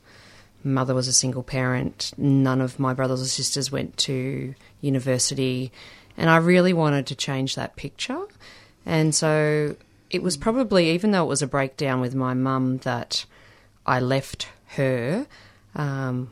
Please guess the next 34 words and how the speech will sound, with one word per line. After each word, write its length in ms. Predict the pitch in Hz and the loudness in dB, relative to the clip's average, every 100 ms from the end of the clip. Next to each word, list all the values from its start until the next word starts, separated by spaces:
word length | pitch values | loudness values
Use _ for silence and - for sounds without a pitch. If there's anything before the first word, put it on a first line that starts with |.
| - | -12
kicked 240 | - 127 | -12 -6
out 180 | 120 143 | -4 -4
from 180 | - 131 | -4 -4
her, 240 | 120 131 | -2 -2
but 280 | 135 139 135 - | 0 0 0 0
it 40 | |
was 180 | 156 - | -2 -2
probably 680 | - 226 269 240 151 127 - _ - | 0 0 2 2 2 2 -6 _ -4
the 80 | |
best 200 | 139 135 - | 0 0 0
thing 120 | 131 | -2
was 140 | 120 | -4
a 40 | 123 | 0
breakthrough, 600 | 127 117 - 139 131 107 | 0 0 -4 -2 -2 -4
was 180 | 120 | -6
the 60 | - | -8
fact 260 | - 123 - | -8 -10 -8
that 160 | 113 - - _ - | -10 -10 -20 _ 0
I 180 | 139 139 | 4 4
started 480 | - 127 123 113 - _ _ - - - - _ - | 2 0 -4 -6 -14 _ _ -20 -20 -20 -20 _ -2
my 240 | 143 135 | 0 2
own 240 | 131 147 185 | 2 2 2
life, 500 | 190 277 - - - | 0 -2 -8 -14 -8
and, 640 | - 143 139 147 147 143 139 | -2 -2 0 -2 -2 -2 -4
um, 420 | 131 131 131 131 _ - _ - - - - | -4 -4 -6 -8 _ -20 _ -16 -16 -20 -4
and 120 | 165 | 2
Al-Anon 480 | 165 170 175 160 151 | 4 6 6 4 2
taught 180 | - 151 | 0 -2
me 80 | 139 | 0
the 100 | 131 | 0
basic 380 | 127 127 - | -2 -2 -6
building 320 | - 131 131 127 | -2 -2 0 -2
blocks, 340 | 127 123 - | -2 -4 -6
how 600 | - 139 131 131 131 131 | -6 -4 0 0 0 -4